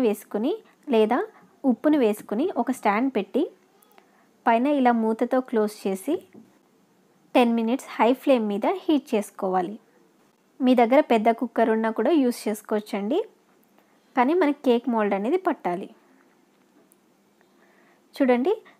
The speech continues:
వన్ అవర్ తర్వాత మనం ఇలా ఓపెన్ చేసి చూస్తే కేక్ మౌల్డ్ అనేది మనకి బ్రెడ్ అనేది డబుల్ సైజ్ అయి ఉంటుంది. ఇప్పుడు ఈ బ్రెడ్ మీద మనం మిల్క్‌ని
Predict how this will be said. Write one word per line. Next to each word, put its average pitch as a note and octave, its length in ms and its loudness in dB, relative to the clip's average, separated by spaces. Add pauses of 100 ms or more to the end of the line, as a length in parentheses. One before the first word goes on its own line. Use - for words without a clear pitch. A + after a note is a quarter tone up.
(140)
వన్ A3+ 160 4
అవర్ C4 240 0
తర్వాత G#3+ 260 2 (160)
మనం C4 160 -4 (400)
ఇలా A#3 220 2
ఓపెన్ A#3+ 320 -2
చేసి A3 140 -4 (100)
చూస్తే G#3 240 -4 (120)
కేక్ G#3+ 280 -2
మౌల్డ్ G3 280 -4
అనేది G#3+ 280 -6 (840)
మనకి A#3 320 -4
బ్రెడ్ G#3+ 260 2
అనేది A#3 240 0 (140)
డబుల్ G#3+ 300 2
సైజ్ A3 280 0
అయి G3 180 -4
ఉంటుంది. G3+ 340 -6 (1600)
ఇప్పుడు C#4+ 200 0
ఈ B3+ 100 2
బ్రెడ్ A3 280 0
మీద A3 160 -2 (100)
మనం C4+ 180 -4 (380)
మిల్క్‌ని B3+ 400 0